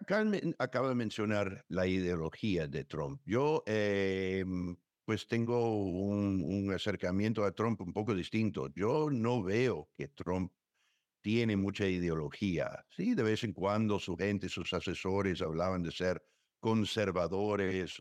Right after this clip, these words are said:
o algo así, pero en realidad lo que más le importa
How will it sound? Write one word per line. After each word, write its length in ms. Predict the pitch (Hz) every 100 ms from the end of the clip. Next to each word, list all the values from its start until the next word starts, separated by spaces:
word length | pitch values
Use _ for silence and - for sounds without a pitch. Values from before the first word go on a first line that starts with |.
| 82
o 140 | 82 87
algo 220 | 87 87
así, 240 | - 92
pero 160 | 90 101
en 80 | 101
realidad 520 | 110 113 120 170 185 _ _ _ _
lo 100 | 104
que 100 | 123
más 180 | 147 190
le 120 | 185
importa 680 | 123 110 110 - 85 78